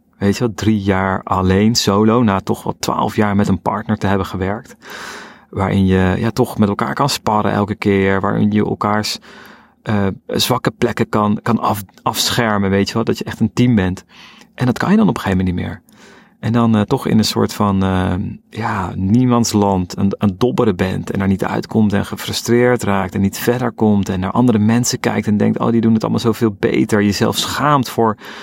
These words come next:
de persoon, je bent een groot persoon en je lukt, het lukt niet. Nou, jongen, jongen, jongen, jongen. Wat heb ik een piepdagen gehad allemaal.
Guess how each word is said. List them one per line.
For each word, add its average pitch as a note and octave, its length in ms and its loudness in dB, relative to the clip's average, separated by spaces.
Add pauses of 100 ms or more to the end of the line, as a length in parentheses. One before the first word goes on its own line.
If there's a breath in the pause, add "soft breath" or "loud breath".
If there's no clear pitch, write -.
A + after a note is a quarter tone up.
(840 loud breath)
de - 80 -4
persoon, C3+ 520 0
je A#2+ 120 0
bent B2+ 280 0
een C3 160 4
groot - 340 -2
persoon - 460 -2
en A#2 140 2
je A2+ 100 2
lukt, B2 380 0
het - 100 -12
lukt C#3 280 2
niet. A#2 240 2
Nou, A#2+ 240 2
jongen, A2 220 0
jongen, G#2+ 180 0
jongen, G#2+ 240 0
jongen. G#2+ 300 0 (360 loud breath)
Wat G#2 120 -4
heb G#2+ 160 2
ik C3 100 0
een G#2 260 2 (600)
piepdagen A2+ 1300 2
gehad G2 320 -2
allemaal. F2+ 440 -6